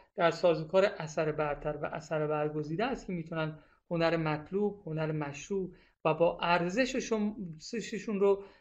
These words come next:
معرفی کنن، بهش جایزه بدن و بهش مقبولیت می‌دن. برای همینه که می‌گیم این جایزه ها، جشنواره‌ها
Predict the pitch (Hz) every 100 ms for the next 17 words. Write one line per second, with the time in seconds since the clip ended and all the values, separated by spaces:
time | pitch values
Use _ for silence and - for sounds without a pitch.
0 | _ 175 156 185 180 165 156 226 - 196
1 | 180 156 165 175 - 165 147 143 180 202
2 | 170 170 151 143 165 - 165 156 156 151
3 | 156 175 160 156 127 - _ _ _ _
4 | _ _ _ - 233 262 320 254 170 156
5 | 151 151 175 196 190 170 156 151 143 165
6 | 156 156 139 165 151 156 185 185